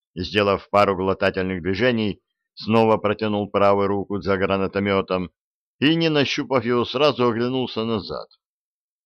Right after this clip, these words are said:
Труба и подсумок — сместились таким образом, что мне пришлось отползать назад на полметра.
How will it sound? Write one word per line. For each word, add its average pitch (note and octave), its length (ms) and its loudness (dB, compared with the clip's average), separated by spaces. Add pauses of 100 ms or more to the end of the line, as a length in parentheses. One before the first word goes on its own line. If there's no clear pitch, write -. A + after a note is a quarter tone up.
(160)
Труба B2 380 4
и D3+ 80 8
подсумок — A#2 800 0 (380)
сместились A#2+ 680 0
таким C3 280 0
образом, B2 440 2
что - 240 -2
мне D3+ 220 2
пришлось F#2 500 -4
отползать A#2+ 720 0 (200)
назад F2 380 -2
на D#2 100 -8
полметра. G2 640 -2